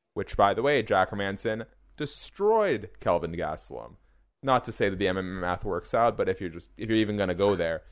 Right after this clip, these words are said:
in what way are you gonna favor Marvin Vettori against Jack Hermanson? Now, I, I think it'll be competitive. I'm not an analyst, but the reality is most of these odds makers aren't either.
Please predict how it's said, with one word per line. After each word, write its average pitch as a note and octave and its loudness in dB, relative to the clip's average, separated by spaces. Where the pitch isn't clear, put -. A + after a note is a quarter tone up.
in D3+ -4
what F3 4
way C3+ 0
are A#2 2
you A#2+ 2
gonna B2+ 0
favor A2 2
Marvin G2+ -4
Vettori G#2 0
against F#2 -4
Jack F2+ 2
Hermanson? F2+ -8
Now, G2+ -6
I, B2 6
I A2+ 2
think B2 -2
it'll B2 2
be A2+ 0
competitive. F2 -2
I'm G2+ -2
not G#2 0
an F2+ -8
analyst, F#2 -4
but G#2+ -4
the F#2+ -6
reality A2+ 2
is F#2+ -4
most A2+ 2
of A2+ -8
these G#2+ -2
odds G2+ 2
makers F#2+ -4
aren't F2+ -6
either. E2+ 0